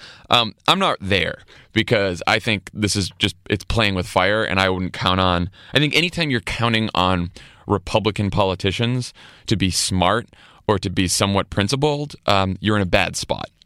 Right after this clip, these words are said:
You know, you're, <laughs> you should not be betting on that in any way, shape, or form. So, but what the Senate can do is they can take this bill, it'll go over to the Senate.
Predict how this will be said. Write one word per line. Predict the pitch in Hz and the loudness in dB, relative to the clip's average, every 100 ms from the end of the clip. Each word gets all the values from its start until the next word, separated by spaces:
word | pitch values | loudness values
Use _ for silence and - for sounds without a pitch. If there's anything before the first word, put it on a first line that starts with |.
| - | -10
You | - 92 | -2 0
know, | 92 | 0
you're, | 104 104 | 0 -2
<laughs> | |
you | 92 - 135 | 0 0 0
should | 113 - 117 | 0 0 2
not | 113 | 0
be | 107 | 0
betting | 85 95 90 | -2 -2 0
on | 87 82 | 0 0
that | 85 - - | 0 0 -2
in | 87 | -2
any | - 90 87 - - | 0 0 0 -4 -4
way, | 95 82 | 0 0
shape, | - 87 - | 0 -4 -4
or | |
form. | - - 57 - - - | -10 -10 -10 -12 -18 -12
So, | - 156 131 - - - - | 0 2 2 -4 -18 -20 -4
but | 156 | 0
what | 180 - | 2 0
the | |
Senate | 170 175 135 | 0 0 0
can | - 117 101 | 0 0 2
do | 95 90 | 2 2
is | 90 - - - - - - | 0 -6 -16 -20 -20 -18 -2
they | 131 | 0
can | 127 | 2
take | 165 175 | -2 -2
this | 156 | -6
bill, | - 107 95 | 0 0 0
it'll | 85 | -2
go | 98 123 | 0 2
over | 127 110 | 2 -2
to | |
the | 92 | -4
Senate. | - 95 85 - | -2 0 0 -2